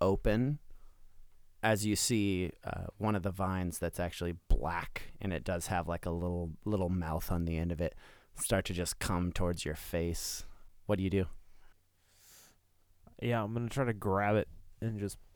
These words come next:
Speaker 2: pull it out.
Speaker 1: Uh, great. Defy danger plus strength, I think, is fine for the, kind of this whole situation.
Speaker 2: Uh,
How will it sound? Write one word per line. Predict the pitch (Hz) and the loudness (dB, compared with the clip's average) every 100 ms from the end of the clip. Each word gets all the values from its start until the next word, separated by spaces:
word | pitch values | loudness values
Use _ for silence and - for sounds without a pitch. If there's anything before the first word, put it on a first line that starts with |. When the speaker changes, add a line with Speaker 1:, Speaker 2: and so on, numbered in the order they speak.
| - - - - | -20 -20 -16 0
Speaker 2:
pull | 120 104 | 4 4
it | 90 - | 2 -2
out. | 95 98 - - - - - - - - - - - - - - _ _ - - - - - - | 0 0 -2 -10 -16 -20 -20 -20 -20 -20 -20 -20 -20 -20 -20 -20 _ _ -20 -20 -20 -20 -18 -4
Speaker 1:
Uh, | 110 80 | -2 4
great. | 151 147 - - - _ | 6 6 4 -14 -20 _
Defy | 139 151 160 | 4 8 8
danger | 160 156 147 143 | 6 4 4 4
plus | - - 117 113 - - - - - - - - - | 2 0 0 0 -2 -6 -6 -12 -16 -20 -20 -20 -12
strength, | - - - 131 127 123 - | -6 -6 0 0 2 -2 -4
I | 139 | -4
think, | 123 120 | -2 -4
is | 113 - - - | -4 -10 -14 -8
fine | - 107 | -2 0
for | 110 | 0
the, | 101 | -2
kind | - 131 104 | 2 2 2
of | |
this | 90 | 0
whole | - 87 85 - - - - - - - | 0 0 0 -4 -16 -20 -20 -20 -20 -8
situation. | - 98 92 92 95 92 - - - - _ _ - - - - - - - - - - - - - _ _ - _ - - - - _ - - - - - - - _ | -6 -2 -2 -2 -2 -6 -10 -20 -20 -20 _ _ -18 -18 -18 -20 -20 -20 -20 -20 -20 -20 -20 -20 -20 _ _ -20 _ -20 -20 -20 -20 _ -20 -20 -20 -20 -20 -20 -20 _
Speaker 2:
Uh, | - | -16